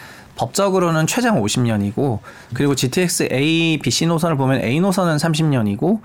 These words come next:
B, C 노선은 사십 년간 운영을 하거든요. 그래서 아마 씨디, 그러니까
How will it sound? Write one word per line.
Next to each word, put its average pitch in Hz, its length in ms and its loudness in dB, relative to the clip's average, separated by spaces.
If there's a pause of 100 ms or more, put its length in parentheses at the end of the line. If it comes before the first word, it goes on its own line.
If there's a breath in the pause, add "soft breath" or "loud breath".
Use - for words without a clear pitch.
(260 loud breath)
B, 127 100 -2
C 180 220 0
노선은 131 440 2
사십 175 300 0
년간 165 320 2
운영을 104 360 0
하거든요. 104 580 -2 (340 loud breath)
그래서 135 200 -2
아마 127 420 0
씨디, 185 500 0
그러니까 113 300 -2